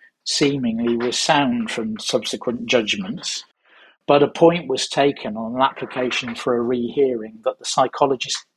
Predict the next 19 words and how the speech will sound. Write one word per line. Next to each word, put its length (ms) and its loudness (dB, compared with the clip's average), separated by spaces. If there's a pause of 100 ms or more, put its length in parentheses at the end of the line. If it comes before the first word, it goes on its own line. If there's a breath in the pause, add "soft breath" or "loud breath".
(140)
was 160 0
not 340 0
a 40 8
member 420 0
of 80 -2
one 200 2
of 80 -4
the 120 0
accredited 560 -4
organisations, 1200 -4 (500 loud breath)
and 160 2
a, 380 -4
a, 400 -2
an 80 2
attempt 440 2
was 220 2
made 320 4
to 180 2
reopen 800 4